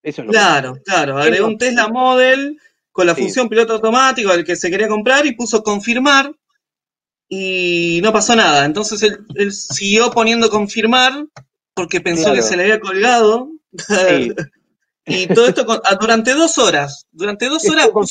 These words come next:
Speaker 1: confirmando.
Speaker 2: continuar, continuar, continuar, no le anda.
Speaker 1: Ah, confirmar,
Speaker 2: Y se compró
Speaker 1: claro.
Speaker 2: veintiocho, después le llegó el carrito final y era un millón y medio de euros.
Speaker 1: Claro, claro, cuando fue a fijarse el carrito, estaba
Speaker 2: Claro.
Speaker 1: lleno de Teslas,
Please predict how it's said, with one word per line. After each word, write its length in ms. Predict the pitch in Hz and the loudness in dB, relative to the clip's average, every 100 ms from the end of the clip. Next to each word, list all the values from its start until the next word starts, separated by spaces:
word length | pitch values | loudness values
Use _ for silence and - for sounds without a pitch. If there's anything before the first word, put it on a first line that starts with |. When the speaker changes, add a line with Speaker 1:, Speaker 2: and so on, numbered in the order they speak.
| - | -4
Speaker 1:
confirmando. 160 | 220 | -2
Speaker 2:
continuar, 520 | 226 254 233 247 220 202 | -2 -4 -2 0 0 -2
continuar, 380 | 208 214 269 | -8 -2 0
continuar, 440 | 269 220 226 269 240 | 0 0 0 2 0
no 100 | 240 | 0
le 140 | 233 | 0
anda. 400 | 285 233 160 156 - | 0 0 -2 -4 -8
Speaker 1:
Ah, 100 | 156 131 - _ | -14 -14 -20 _
confirmar, 420 | - 156 165 165 208 | -14 -12 -8 -6 -2
Speaker 2:
Y 20 | |
se 140 | 208 | 0
compró 320 | 214 214 - 269 | 0 0 4 4
Speaker 1:
claro. 40 | |
Speaker 2:
veintiocho, 580 | 247 214 247 262 - 233 | 2 -2 -2 -2 -2 -4
después 320 | 185 214 226 247 | 0 0 2 0
le 60 | |
llegó 400 | 226 233 240 254 | 2 2 4 4
el 220 | 240 214 | 2 0
carrito 600 | 208 214 269 269 277 294 277 | 0 -2 -2 -4 -4 -4 -6
final 400 | - 233 247 311 | -6 -4 -2 -2
y 640 | 302 208 185 175 165 165 156 _ _ _ _ _ - | -4 -4 -8 -8 -8 -10 -12 _ _ _ _ _ -4
era 260 | 175 165 | 2 2
un 480 | 160 - - 180 175 | 0 -6 -10 -6 -4
millón 340 | 175 240 233 | -2 2 2
y 80 | 202 | 2
medio 300 | 202 233 214 | 2 6 4
de 100 | 202 277 | 6 4
euros. 420 | 180 151 143 - _ _ _ _ - 190 _ | 4 0 -8 -20 _ _ _ _ -20 -20 _
Speaker 1:
Claro, 340 | 269 302 151 101 _ _ _ _ _ | 0 0 0 -8 _ _ _ _ _
claro, 260 | - 240 170 | -2 0 0
cuando 220 | 147 147 | -4 -6
fue 140 | 147 214 | -4 -4
a 20 | |
fijarse 400 | 208 - 214 208 | -4 -4 -2 -2
el 100 | 180 | 0
carrito, 600 | 175 180 226 214 220 233 | 0 0 -4 -4 -6 -8
estaba 380 | - - 190 196 | -14 -6 -2 0
Speaker 2:
Claro. 240 | 233 262 | 0 2
Speaker 1:
lleno 60 | 170 | 0
de 60 | 165 | -2
Teslas, 420 | - 254 156 113 | -2 -4 -2 -8